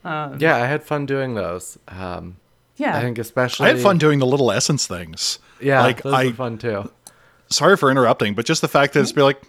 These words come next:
Speaker 3: "I read it, I could run this game." <laughs> Uh, and it kinda worked, I feel like. <laughs>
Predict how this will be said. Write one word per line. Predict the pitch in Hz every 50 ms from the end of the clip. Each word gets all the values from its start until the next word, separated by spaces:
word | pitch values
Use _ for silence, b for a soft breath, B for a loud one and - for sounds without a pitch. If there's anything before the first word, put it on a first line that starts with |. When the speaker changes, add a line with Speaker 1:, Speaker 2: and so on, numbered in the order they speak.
| _ -
Speaker 3:
"I | - 202
read | 180 185 190
it, | 196 202 -
I | - 226
could | - 175 139
run | 139 143 135 123
this | 139 143 -
game." | - 139 135 143 143 -
<laughs> | - - 90 87 87 82 78 - B B B B B B B B B _
Uh, | - 135 127 127 -
and | 127 120
it | 110
kinda | - 202 180 120 135 160 208
worked, | 220 233 254 277 269 - -
I | 202 233
feel | 233 - 254 240 240
like. | 240 240 240 233 - - - - -
<laughs> | -